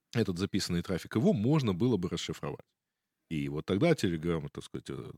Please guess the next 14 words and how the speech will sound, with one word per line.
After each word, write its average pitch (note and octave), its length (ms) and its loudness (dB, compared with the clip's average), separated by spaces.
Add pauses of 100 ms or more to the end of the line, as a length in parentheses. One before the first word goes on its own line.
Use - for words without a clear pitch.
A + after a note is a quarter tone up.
(200)
Дуров G#2+ 260 2
показывал D#2 480 -2
эти D#2+ 120 -6
ржавые D#2+ 400 -4
ключи, G#3+ 420 -4
значит, C3+ 300 -2
что - 140 -6
вот F2+ 220 2
наши E2 220 -4
ключи, - 300 -6
пожалуйста, A2 440 0
передали E2+ 480 0
в D2+ 80 -6
Роскомнадзор. D2 580 -10